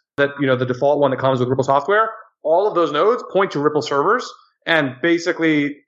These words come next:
as of today, although this is not, this is not formally specified in the Ripple consensus protocol, in practice, it ends up being that whatever Ripple servers say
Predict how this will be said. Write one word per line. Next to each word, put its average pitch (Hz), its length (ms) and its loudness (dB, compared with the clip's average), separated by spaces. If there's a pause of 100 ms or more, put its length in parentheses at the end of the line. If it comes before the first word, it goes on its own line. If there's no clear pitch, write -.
(200)
as 147 140 4
of 143 140 0
today, 160 540 2 (180)
although 156 180 0
this 156 140 2
is 156 80 -8
not, 170 200 0
this 139 160 -8
is 147 60 -6
not 139 180 -2 (140)
formally 160 320 2
specified 139 560 2
in 127 60 -2
the 131 80 -2
Ripple 143 240 0
consensus 185 360 0
protocol, 143 640 0 (160)
in 160 120 -6
practice, 175 440 0
it 151 80 -4
ends 151 160 2
up 147 80 0
being 156 280 2
that 139 140 2
whatever 147 240 2
Ripple 147 220 -2
servers 143 420 0
say 160 380 2